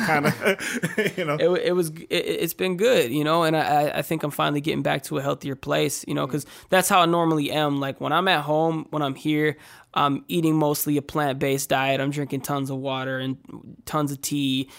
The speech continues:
Speaker 2: I'm not really drinking, and I'm focusing on the music and,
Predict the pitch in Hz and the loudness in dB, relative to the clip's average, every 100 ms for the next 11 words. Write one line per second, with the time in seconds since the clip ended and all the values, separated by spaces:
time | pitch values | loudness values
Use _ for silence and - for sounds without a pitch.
0 | - - 151 151 131 143 139 139 139 135 | -20 -6 0 2 2 0 -2 -2 -2 -2
1 | 131 135 127 127 127 131 139 131 127 143 | -2 -2 -2 -2 -4 -4 -4 -6 -6 -8
2 | 135 127 131 135 135 127 123 - 135 131 | -6 -4 -4 -4 -4 -6 -8 -12 -12 -10